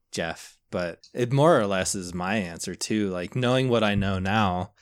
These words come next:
of course, you'd get your bear spray out. And, um, I don't, if the body looked lifeless, I don't, I, it's just, it seems like such a risk even to spend any extra time there that you,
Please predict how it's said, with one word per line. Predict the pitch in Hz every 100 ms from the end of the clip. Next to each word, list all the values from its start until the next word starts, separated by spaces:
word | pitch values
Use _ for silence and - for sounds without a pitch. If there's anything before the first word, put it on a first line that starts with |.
| - - - -
of | 101 104
course, | - 104 98 -
you'd | 98
get | 95 101
your | 98
bear | 90 92 98
spray | - 98 87
out. | 87 85 87 - _ -
And, | 92 85 85
um, | 85 85 85 - - _
I | - 156
don't, | 220 226
if | 151 143 - -
the | 135 123
body | 120 160 202
looked | 131 139 139 -
lifeless, | 113 113 - 131 139 - - - -
I | 127
don't, | 175 151 - _ _
I, | 127
it's | 139 131 -
just, | - 127 - -
it | 135
seems | - 139 135
like | 113 101
such | - 127 123 135
a |
risk | 104 104 104 - -
even | 101 104
to | 98
spend | - 107 98 95 92 120 -
any | 139 127 127 117
extra | 113 113 - - 101
time | - 104 101 101
there | 95 90 90 87 - _ 107
that | 104
you, | 98